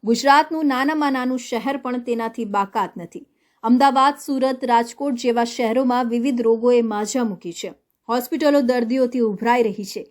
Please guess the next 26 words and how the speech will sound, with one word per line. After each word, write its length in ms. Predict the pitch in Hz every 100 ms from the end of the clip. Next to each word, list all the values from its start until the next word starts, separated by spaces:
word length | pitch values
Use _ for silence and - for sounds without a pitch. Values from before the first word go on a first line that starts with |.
| _ _ _
ત્યારે 160 | 240 247
અમદાવાદની 600 | 254 262 269 294 320 349
સિવિલ 320 | 339 302 285
હોસ્પિટલમાં 840 | 269 254 254 - 294 269 254 262 240
દીવા 280 | 247 254 285
તળે 260 | 277 254
અંધારિયા 560 | 247 226 202 233 240 262
જેવો 340 | 240 247 233
ઘાટ 400 | 233 220 226 240
સર્જાયો 540 | 240 226 196 202 175 160
છે. 220 | - 214 - _ _ _
અમદાવાદ 460 | 220 240 269 269 294
સિવિલ 300 | 302 294 277
હોસ્પિટલના 600 | 262 254 247 294 269 262
ડોક્ટર્સને 680 | 247 214 226 262 269 269 254
ડેન્ગ્યુનો 520 | 247 233 233 247 240
ચેપ 400 | 240 - 262 254
લાગ્યો 300 | 240 190 185
છે. 200 | 175 - - _ _ _ _
સિવિલ 240 | 233 247
હોસ્પિટલના 580 | 254 269 285 349 349 330
ડોક્ટરો 540 | 294 254 262 311 294 294
તેમજ 380 | 294 262 262 262
નર્સિંગ 420 | 240 233 233 285
સ્ટાફ 440 | 269 - 240 247
જ 100 | 294